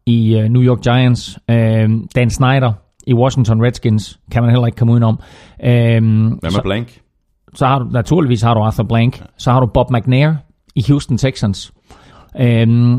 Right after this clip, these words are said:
Speaker 1: en lille kuriositet her med Bob McNair, og man skal bare lige tænke over, hvor vildt det er. Altså, alle de her ejere her, de er jo multimilliardærer. <clears throat> Øh, Bob McNair, han er en af de rigeste af dem.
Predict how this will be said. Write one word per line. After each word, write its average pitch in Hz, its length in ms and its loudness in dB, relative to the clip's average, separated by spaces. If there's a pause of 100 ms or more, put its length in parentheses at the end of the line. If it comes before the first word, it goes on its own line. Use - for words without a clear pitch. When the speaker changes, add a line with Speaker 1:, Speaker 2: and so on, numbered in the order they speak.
Speaker 1:
en 135 120 2
lille 151 200 0
kuriositet 123 580 0
her 123 140 2
med 117 100 2
Bob 110 220 -2
McNair, 123 340 -2
og 123 80 0
man 113 100 -2
skal - 100 -6
bare 117 100 0
lige 123 100 -2
tænke 139 260 -2
over, 110 80 0
hvor 98 100 -6
vildt 123 200 -2
det 113 120 0
er. 107 120 0 (280)
Altså, 151 420 -4
alle 156 180 -2
de 143 100 0
her 120 120 2
ejere 117 260 0
her, 104 120 0
de 92 140 -6
er - 20 0
jo 113 80 2
multimilliardærer. 104 720 -2 (160)
<clears throat> - 840 -14
Øh, 120 180 2
Bob 120 180 0
McNair, 123 340 0
han 131 140 2
er 131 40 2
en 135 80 2
af 117 80 2
de 110 120 0
rigeste 131 300 0
af - 60 -6
dem. - 120 -14